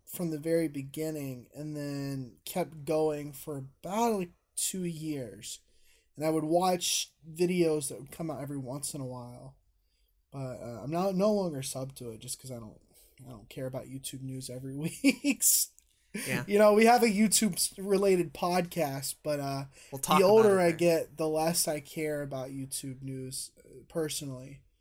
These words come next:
Speaker 1: Um,
Speaker 2: 'Cause a lot of the time it's like YouTube announces a thing and it's like, "Oh, we updated our guidelines," or,
Speaker 1: Yeah.
Speaker 2: "Hey, now we can put ad on this video."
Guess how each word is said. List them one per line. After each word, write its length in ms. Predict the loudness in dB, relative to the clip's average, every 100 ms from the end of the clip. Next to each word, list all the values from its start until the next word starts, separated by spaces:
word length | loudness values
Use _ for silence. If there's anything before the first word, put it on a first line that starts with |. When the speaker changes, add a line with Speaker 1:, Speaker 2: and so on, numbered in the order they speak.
| _ _ _ _ _
Speaker 1:
Um, 200 | -18 -18 -14
Speaker 2:
'Cause 100 | -6
a 60 | 2
lot 180 | 4
of 60 | 4
the 80 | 0
time 320 | 0 -2 -2
it's 220 | -2 -2
like 400 | -2 -6 -8 -18 _ _ _ _ _ _ _ _ -12
YouTube 300 | -8 -6 -6
announces 460 | -6 -4 -2 -2
a 40 | -4
thing 260 | -8 -12 -10
and 80 |
it's 120 | -8 -8
like, 160 | -8 -6
"Oh, 260 | -4 -4
we 280 | -6 -10 -12 _ _
updated 460 | -16 -10 -10 -8 -8
our 160 | -10
guidelines," 680 | -8 -8 -8 -10 -14 -16 -16
or, 260 | -16 -16 -18 _ _
Speaker 1:
Yeah. 160 | -2 0 4
Speaker 2:
"Hey, 260 | 4 4
now 220 | 0 -4
we 80 | -4
can 160 | -6 -2
put 180 | 0 0
ad 220 | 0 0 -2
on 160 | -8
this 180 | -2 -2
video." 580 | 0 -6 -8 -10 -14